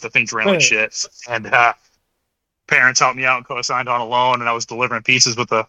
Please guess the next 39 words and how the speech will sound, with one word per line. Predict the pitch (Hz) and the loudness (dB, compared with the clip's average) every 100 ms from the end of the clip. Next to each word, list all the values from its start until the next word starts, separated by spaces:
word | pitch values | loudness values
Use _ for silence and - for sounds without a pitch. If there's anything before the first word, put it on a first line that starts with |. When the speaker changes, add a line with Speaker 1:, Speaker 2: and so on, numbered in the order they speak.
| _ | _
Speaker 1:
with | 127 120 | -2 2
the | |
T | - 131 | 4 6
J | 127 123 127 120 | 6 6 6 4
and | 110 _ _ _ _ - | -2 _ _ _ _ 0
homeschool | 139 131 - 139 139 | 2 2 2 2 4
myself | 123 139 127 135 135 | 2 4 4 4 0
and | 117 110 _ _ _ _ _ _ _ _ - | -10 -12 _ _ _ _ _ _ _ _ 2
figuring | 139 135 | 4 4
stuff | 120 - 120 | 4 2 2
out, | 131 139 143 | 4 4 2
and, | 135 123 | -8 -6
uh, | 123 123 123 117 _ _ _ _ _ _ _ _ 131 | -2 0 0 -4 _ _ _ _ _ _ _ _ -2
lifted | 131 - 143 | 0 2 2
it, | 139 139 | 4 2
put | 147 120 | -2 -2
it | |
on | 127 | -2
thirty-fives, | 120 127 123 127 123 131 131 135 131 | 0 -2 0 2 6 6 4 -2 -6
and | 123 110 110 _ _ _ 123 | -14 -18 -20 _ _ _ -16
it | 123 | -10
just | 123 | -4
kinda | 131 120 | 0 0
stemmed | - 127 127 | 0 -2 0
out | 123 - | 0 -2
from | 107 | -2
there. | 113 127 123 | 2 4 4
So | 131 | 4
I | 143 | 2
wheeled | 180 190 156 | 6 6 6
on | 156 | 6
and | 139 | 6
off | 139 143 - | 6 6 0
for | 127 | -6
a | 120 | -2
long | 127 123 | -2 -2
time | 123 127 127 | 0 -2 -2
until, | 120 120 | -6 -4
like, | 117 | -4